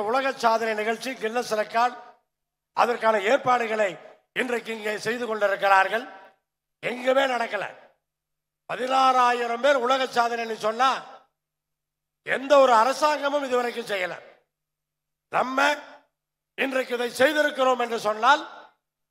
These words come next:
உலகத்துல யாருமே செய்யாததை இந்த கொங்கு மண்டலத்திலே நாம் செய்திருக்கிறோம். அது மிகப்பெரிய சாதனை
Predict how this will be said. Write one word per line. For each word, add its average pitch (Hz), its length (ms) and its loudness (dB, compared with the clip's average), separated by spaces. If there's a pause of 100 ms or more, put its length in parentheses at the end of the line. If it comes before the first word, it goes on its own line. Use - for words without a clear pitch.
(120)
உலகத்துல 294 520 0 (180)
யாருமே 285 400 4 (160)
செய்யாததை 269 580 2 (360)
இந்த 240 120 -4 (120)
கொங்கு 262 320 0
மண்டலத்திலே 254 640 0 (460)
நாம் 226 200 4 (120)
செய்திருக்கிறோம். 226 720 0 (300)
அது 208 100 -2 (120)
மிகப்பெரிய 285 420 -2 (140)
சாதனை 226 380 0